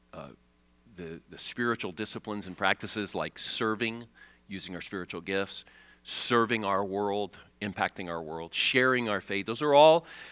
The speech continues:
those are all spiritual rhythms of grace that draw us nearer to Christ and grow our love for him. They grow our love for him. They're all relational, so they grow our love for him. And then through those, the Holy Spirit transforms us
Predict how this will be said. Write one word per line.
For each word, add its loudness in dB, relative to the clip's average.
those 4
are 8
all 12
spiritual 6
rhythms 8
of 6
grace 8
that 2
draw 8
us 4
nearer 6
to 2
Christ 4
and -4
grow 6
our 6
love 6
for 0
him. -6
They -6
grow 4
our 4
love 4
for -6
him. -6
They're 0
all 2
relational, -2
so -16
they -8
grow -2
our 0
love -4
for -14
him. -18
And 0
then 6
through 2
those, 2
the -6
Holy -6
Spirit -2
transforms -6
us -8